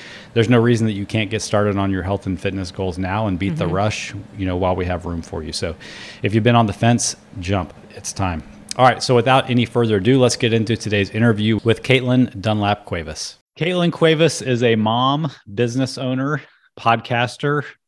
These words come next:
Speaker 1: and a life and wellness coach in Houston, Texas. She helps busy women tackle overwhelm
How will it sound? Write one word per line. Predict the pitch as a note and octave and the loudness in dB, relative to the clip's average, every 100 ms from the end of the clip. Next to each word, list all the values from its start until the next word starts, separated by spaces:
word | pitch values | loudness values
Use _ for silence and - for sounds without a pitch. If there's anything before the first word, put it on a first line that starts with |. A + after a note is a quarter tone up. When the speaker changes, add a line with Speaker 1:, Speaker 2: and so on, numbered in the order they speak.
| _ _ | _ _
Speaker 1:
and | A#2 A#2 A2+ A#2 | -2 0 0 0
a | A2+ | -2
life | G#2+ A2+ - | 2 0 2
and | A#2 | 0
wellness | G#2+ A2+ A2+ | 2 0 -4
coach | - A2 A2 | -2 -2 -2
in | A2+ | -6
Houston, | F#2+ G#2+ - G2+ | -6 -6 -6 -8
Texas. | F#2 F#2 - F2 | -6 -8 -8 -12
She | - A2+ | -8 -4
helps | G#2+ A2+ - | 0 0 -2
busy | G#2 B2 B2+ | 0 2 4
women | A#2+ A#2+ B2+ B2 | 4 4 4 4
tackle | - A2+ - G#2+ G2+ | 0 -4 0 -2 0
overwhelm | A2+ B2 B2+ C3+ C#3+ D3 | -2 0 0 0 0 -2